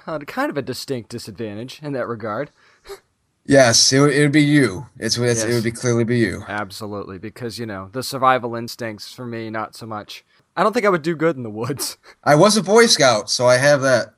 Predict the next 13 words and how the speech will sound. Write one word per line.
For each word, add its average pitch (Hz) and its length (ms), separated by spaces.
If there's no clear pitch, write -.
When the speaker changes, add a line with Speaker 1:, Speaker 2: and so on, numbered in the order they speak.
Speaker 2:
advantage. 117 600
I 107 80
know 117 140
how 120 100
to 117 80
make 117 340
one 131 300
type 127 220
of 113 100
knot, 123 540
and, 117 500
um, 110 720
yeah, 139 440